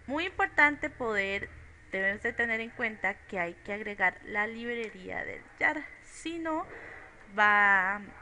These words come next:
a dar un error. Igual eso va a venir dentro de la carpeta. Finalizado esto, vamos a correr el programa. Sí es un poquitito lento,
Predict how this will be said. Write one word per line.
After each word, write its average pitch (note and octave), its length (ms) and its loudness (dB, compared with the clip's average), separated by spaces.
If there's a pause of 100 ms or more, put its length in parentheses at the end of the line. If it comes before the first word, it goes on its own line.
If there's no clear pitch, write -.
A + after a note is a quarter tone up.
(420)
a C4 140 6
dar G#3 320 4
un G3 200 -10
error. D4 340 0 (600)
Igual C#4 380 6
eso A3+ 260 -2
va A3+ 120 4
a A#3 40 2
venir G#3+ 220 -4
dentro G#3+ 300 -6
de A3+ 80 -2
la G#3 100 -4
carpeta. - 720 -10 (1900)
Finalizado A#3 720 4
esto, D4 580 -2 (1400)
vamos G#3 400 -2
a A#3+ 80 -2
correr G3+ 400 -8
el F3+ 100 -10
programa. A#3+ 840 2 (320)
Sí C4 540 -8
es C#4+ 140 -2
un D4+ 100 -6
poquitito B3+ 600 -8
lento, C4+ 560 -2